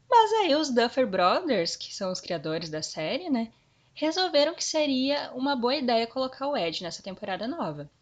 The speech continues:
O cara é simplesmente o rei do carisma desde os primeiros segundos de tela que deram pra ele. Só que aí eu fiquei obcecada. <laughs>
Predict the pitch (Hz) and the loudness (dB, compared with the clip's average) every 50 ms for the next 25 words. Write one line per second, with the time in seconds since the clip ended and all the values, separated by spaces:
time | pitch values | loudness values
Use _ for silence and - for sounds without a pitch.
0 | _ _ _ _ _ _ _ 269 269 - 294 294 302 302 330 330 330 - - - | _ _ _ _ _ _ _ -10 -2 4 6 6 6 6 4 2 0 -6 -14 -16
1 | - - 302 311 339 370 - - 440 440 427 392 247 220 220 233 233 - 294 294 | -12 -8 -6 -6 -8 -4 2 4 4 4 4 2 -2 0 0 0 0 0 -2 -2
2 | 269 247 247 269 285 277 247 247 277 277 - 330 330 285 214 175 170 190 202 202 | 0 2 2 2 2 2 0 -2 -4 -2 0 0 2 2 0 -2 -2 -4 -4 -4
3 | 214 240 233 208 180 170 180 190 202 - - - 247 294 311 277 226 208 214 254 | -4 -4 -4 -4 -4 -4 -4 -4 -6 -6 -4 -4 -4 0 0 2 2 2 0 -2
4 | 254 - - 196 196 190 185 185 180 202 185 190 - 185 160 160 165 175 - 185 | -4 -4 -6 -6 -6 -6 -4 -4 -4 -4 -6 -6 -6 -4 -4 -4 -6 -8 -8 -8
5 | 175 160 165 160 - - 175 175 160 139 143 143 156 196 - _ _ _ _ _ | -6 -6 -8 -10 -8 -6 -6 -4 -4 -6 -6 -8 -10 -14 -16 _ _ _ _ _
6 | _ _ - - 294 302 - 294 269 254 247 - - 254 226 233 - 247 247 - | _ _ 0 0 0 2 2 4 4 4 2 2 -2 -4 -4 -2 -6 -6 -6 -4
7 | 285 320 269 190 160 165 185 202 202 190 185 - - - - - - - _ - | -2 -2 -2 -2 -2 -2 -2 -2 -4 -6 -8 -12 -14 -16 -20 -20 -20 -12 _ -8
8 | 247 - - _ 202 - - _ - - | -8 -8 -10 _ -14 -14 -10 _ -12 -12